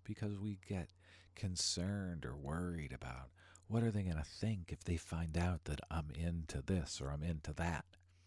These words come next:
Who cares? If you like it, do more of it. Do more of it. Step number two,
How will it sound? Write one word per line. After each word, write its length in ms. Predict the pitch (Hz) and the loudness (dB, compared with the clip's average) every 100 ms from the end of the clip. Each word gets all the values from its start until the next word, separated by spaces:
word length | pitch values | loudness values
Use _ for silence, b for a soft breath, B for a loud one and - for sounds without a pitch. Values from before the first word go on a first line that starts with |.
| B - | B 0
Who 480 | 147 151 151 143 - B B B B B | 4 6 6 6 0 B B B B B
cares? 720 | - 120 120 127 90 76 71 - | 2 6 8 6 4 0 -6 -4
If 240 | 87 - | -4 -2
you 240 | 104 117 | 2 4
like 380 | 127 110 90 - | 4 2 0 2
it, 180 | 85 - - - B B B B 78 | 0 0 -6 -20 B B B B -8
do 540 | 78 80 82 80 80 80 - - - | 0 2 2 0 -2 -4 -8 -20 -12
more 440 | 73 76 71 67 | -4 -2 0 -2
of 180 | 64 62 | -4 -6
it. 160 | 60 - - - b b b b - | -8 -10 -16 -20 b b b b -10
Do 680 | - 90 95 98 101 101 104 - b b b b - 67 | -2 2 2 2 0 0 -4 -8 b b b b -10 -6
more 680 | 69 76 80 80 78 78 80 - - - - - | 0 2 2 2 2 0 -2 -8 -20 -20 -18 -6
of 240 | 78 71 | -4 -4
it. 360 | 57 - - - - - - - - - | -6 -12 -16 -20 -20 -20 -20 -20 -20 -14
Step 320 | - - 101 - | -6 2 2 4
number 300 | 110 98 98 | 2 4 2
two, 480 | - 110 113 - | 2 2 2 2